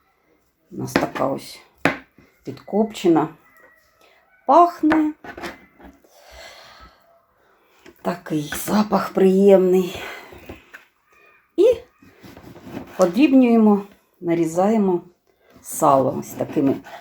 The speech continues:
невеличкими, тоненькими шматочками. А потім кожний шматочок теж нарізаємо стрічечками, більш тонкими. Сало нарізаємо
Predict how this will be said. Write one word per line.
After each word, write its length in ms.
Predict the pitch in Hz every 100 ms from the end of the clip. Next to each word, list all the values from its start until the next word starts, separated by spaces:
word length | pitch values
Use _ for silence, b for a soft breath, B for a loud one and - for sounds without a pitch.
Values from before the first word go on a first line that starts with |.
| B -
невеличкими, 840 | 185 170 170 160 151 - 156 156
тоненькими 760 | - 175 175 160 151 - 151 147
шматочками. 880 | - 143 - 127 135 - 196 277 466 - _ B B B B B
А 120 | - -
потім 340 | 480 466 269
кожний 360 | 262 240 220 202
шматочок 580 | - 190 190 175 185 175 - - _ _ _
теж 320 | - 175 - -
нарізаємо 640 | 170 156 151 156 143 139
стрічечками, 1040 | - - 170 - 160 - - 139 139 226 339 - _ _ b b b b b _
більш 360 | 175 240 214
тонкими. 800 | - 214 196 - 165 156 165 285 403 _ _ - -
Сало 420 | - - 220 202 190
нарізаємо 920 | 185 175 175 185 185 170 170 156